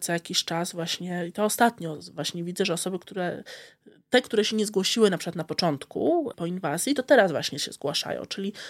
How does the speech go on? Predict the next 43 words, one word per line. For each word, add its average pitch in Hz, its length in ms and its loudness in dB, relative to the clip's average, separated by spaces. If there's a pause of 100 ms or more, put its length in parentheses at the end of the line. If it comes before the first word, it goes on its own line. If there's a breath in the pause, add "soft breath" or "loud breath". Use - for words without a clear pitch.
(180 loud breath)
ludzie 240 360 2
po 240 60 -8
prostu 226 260 -4
czują, 226 400 2
że, 214 260 0
no, 214 300 -2
niestety 220 680 2 (340)
jest 220 240 -2
ten 214 100 0
moment, 202 320 0
kiedy 196 180 -6
trzeba. - 460 -4 (600 loud breath)
Więc 220 100 0
ta 247 80 6
mobilizacja 254 600 2
gdzieś 240 220 0
tam 214 220 2
jest. - 500 0
Ludzie 277 240 6
też 349 160 2
mają 330 140 4
świadomość, 208 720 0 (240)
że 214 200 -6
to, 233 100 4
co 247 140 4
tak 226 140 -4
naprawdę 202 360 2
pozwala 202 800 2 (260)
nie 190 220 0
przegrać 165 540 0
tej 147 160 0
wojny, 156 580 -6
bo - 80 -6
nie 170 160 -4
chcę - 160 -8
już - 220 -12 (540)
nawet 165 360 -4
mówić 180 260 -2
o 147 60 -2
wygrywaniu 165 600 -2
w - 60 -20
tym - 140 -14
momencie, 170 600 -2